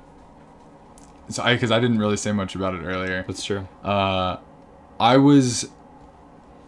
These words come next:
Speaker 1: d-, before this even,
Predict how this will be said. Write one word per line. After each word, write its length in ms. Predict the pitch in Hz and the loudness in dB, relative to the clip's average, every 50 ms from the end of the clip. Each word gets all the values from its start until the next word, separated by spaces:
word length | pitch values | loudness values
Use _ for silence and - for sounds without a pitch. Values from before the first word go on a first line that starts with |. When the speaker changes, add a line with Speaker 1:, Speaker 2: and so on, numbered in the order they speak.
| - - - - - - - - - - - - - - - - - - - - | -20 -20 -20 -20 -20 -20 -20 -20 -20 -20 -20 -20 -20 -20 -20 -20 -20 -20 -18 -12
Speaker 1:
d-, 260 | - 123 113 104 110 113 | -10 -10 -8 -8 -10 -12
before 840 | 110 - 135 131 - - - - 147 143 156 165 170 175 175 170 143 101 | -2 0 0 0 0 -4 -4 0 2 2 4 4 4 4 2 2 0 -2
this 560 | 120 117 113 113 123 123 123 - - - - - | -6 -6 -2 0 0 0 0 -2 -6 -10 -10 -6
even, 520 | - 120 120 107 110 104 101 95 92 85 | -4 -4 -2 -2 -2 -2 -2 -2 -4 -6